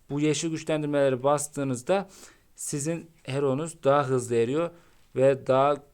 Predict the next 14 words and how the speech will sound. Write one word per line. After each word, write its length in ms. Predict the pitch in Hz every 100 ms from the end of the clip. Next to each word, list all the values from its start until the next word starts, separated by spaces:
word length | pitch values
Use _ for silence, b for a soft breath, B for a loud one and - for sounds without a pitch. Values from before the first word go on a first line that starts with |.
| -
e, 460 | 127 117 113 120 120 110 B B B B B - _ _ _ _ - - -
çok 280 | 143 135
çabuk 380 | - 123 135 -
knockout 480 | 131 127 127 139 139 -
olabiliyorsunuz. 760 | 131 127 131 135 120 127 139
Yeşil 260 | 135 135 151
ustalığı 540 | 135 - 120 151 139
basmanızı 420 | 135 127 135 143 143
tavsiye 320 | 135 123 131
etmiyorum. 300 | 131 156 131
Bunu 160 | 143
her 180 | 131 139
yerde 300 | 151 143 135
öğrenemezsiniz. 680 | 139 143 151 143 120 156 151